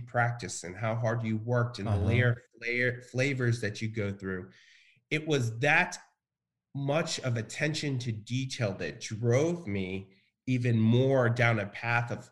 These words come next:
Speaker 1: not only understanding this is my calling, but truly understanding I want to get down to every granular level of what this barbecue thing is.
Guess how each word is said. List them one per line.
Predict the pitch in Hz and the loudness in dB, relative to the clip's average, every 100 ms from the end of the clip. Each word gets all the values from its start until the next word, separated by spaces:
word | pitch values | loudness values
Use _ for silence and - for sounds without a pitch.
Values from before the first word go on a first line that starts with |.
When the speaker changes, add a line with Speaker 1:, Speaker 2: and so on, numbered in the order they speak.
| - | -6
Speaker 1:
not | 127 156 | -2 -2
only | 139 147 127 120 | -2 -4 -2 0
understanding | 127 117 113 - 135 127 117 113 - _ _ | 0 0 -4 -4 -4 -2 -2 -2 -8 _ _
this | 117 117 143 143 | -4 2 2 2
is | 139 123 | -2 0
my | 120 113 | 2 2
calling, | 104 - 139 147 110 110 | 0 -2 0 2 2 0
but | 113 110 - _ | -2 -8 -12 _
truly | - 165 165 147 110 | -8 -6 -4 -2 0
understanding | 120 110 - 131 127 107 104 104 - _ _ _ _ _ _ _ _ _ | 0 0 -4 -4 -2 -2 -4 -10 -20 _ _ _ _ _ _ _ _ _
I | 147 170 | 2 2
want | 165 156 | 2 0
to | - 135 | -2 -2
get | 120 135 139 123 117 | 0 2 2 2 0
down | 127 131 127 | 2 2 2
to | 120 - | -2 0
every | 123 127 127 | 0 2 0
granular | 120 110 113 117 117 110 110 101 | 0 0 2 4 2 2 0 -2
level | 101 107 110 104 92 | 0 0 0 0 -4
of | 92 | -6
what | 107 110 113 - | -4 -4 -4 -2
this | 110 113 | -4 -4
barbecue | - 101 95 101 - 98 | -2 -2 -2 -6 -8 -10
thing | 98 95 90 - | -6 -6 -6 -8
is. | 82 - - | -10 -12 -14